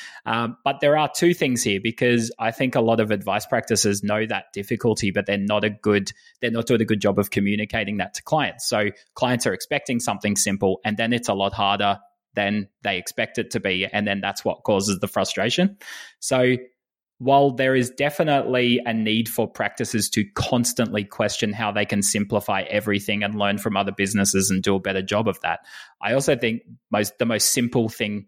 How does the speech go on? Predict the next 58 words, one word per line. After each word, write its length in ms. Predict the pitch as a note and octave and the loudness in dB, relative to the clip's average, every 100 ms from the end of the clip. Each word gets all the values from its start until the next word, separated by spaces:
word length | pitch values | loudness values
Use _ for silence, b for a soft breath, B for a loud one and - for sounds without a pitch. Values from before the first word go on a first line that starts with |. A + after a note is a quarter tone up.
| _ - | _ -4
that 120 | G2+ | 0
they 140 | G#2 | 0
have 200 | A2+ G#2 | -2 -2
in 120 | G#2+ | 0
their 140 | G2+ F#2 | 0 0
arsenal 360 | G2+ - G2 | 0 0 -2
right 220 | G2 G2 G2+ | -2 -2 -2
now 160 | G2+ - | -4 -4
is 100 | A2+ | -4
just 260 | - - | -4 -2
to 60 | D3+ | -2
make 200 | A#2+ A2 | -2 -2
sure 280 | - A#2 A2 | 0 2 2
that 220 | A2 - B B | -2 -6 B B
they 120 | A#2 | -6
say 200 | G#2+ B2+ | -2 -2
to 80 | A2+ | -2
clients, 300 | - A2 G2+ | -2 -2 0
"Look, 160 | A2+ - | -2 0
this 180 | A#2+ B2 | 0 2
might 300 | A2+ G#2+ - | 0 0 -4
take 240 | G#2+ G2+ | -6 -4
this 220 | G2+ - | -6 -2
long," 240 | G2 F2 F2+ B B B B | -2 -2 -6 B B B B
uh, 220 | G2+ G#2+ A2+ - | -6 -4 -4 2
or, 320 | A#2 A2 G#2+ B B - | 6 6 2 B B -8
um, 380 | G#2+ G#2+ G#2 - - | -4 -2 -2 -4 -4
is 220 | B2+ A#2+ | -4 0
say 140 | C#3+ A#2+ | -2 0
to 60 | |
clients, 200 | C3+ A2+ | 0 2
"Look, 140 | C3 - - | 2 0 -2
yeah, 180 | A#2 G#2 C3+ | -4 -2 -2
we 100 | C3 | 0
live, 320 | B2 A#2 A#2+ C3 | 0 -2 -2 -2
it, 180 | B2 | -2
there's 160 | B2+ A2+ | 0 -2
a 60 | A2 | 0
lot 160 | C3 | 0
of 80 | B2 | 0
paperwork, 340 | A#2+ A2 A2 | -4 -2 -2
there's 160 | G#2+ G#2+ | 0 0
a 40 | |
lot 120 | G#2+ A2 | 0 2
of 60 | |
compliance. 480 | A#2+ A2+ A2 G#2 - b - | 0 0 0 0 -6 b -2
This 160 | C3 - | 0 0
stuff, 380 | C#3 A2+ - - | 0 -2 -4 -4
you 100 | A2+ | -2
know, 60 | G2+ _ - | -4 _ -6
insurance 400 | B2 - A#2 A2+ | -2 0 0 0
underwriting 400 | G#2 G#2+ G#2 G#2 | -2 0 0 0
being 120 | G2+ | -2
a 40 | G#2 | 0
great 160 | G2+ | -2
example, 300 | G2+ G#2+ F#2 | -2 -2 -4
that 180 | G2 A#2 C#3+ C#3+ F3 | -2 -2 -2 -8 -8
this 420 | C#3 D3 - | -2 0 0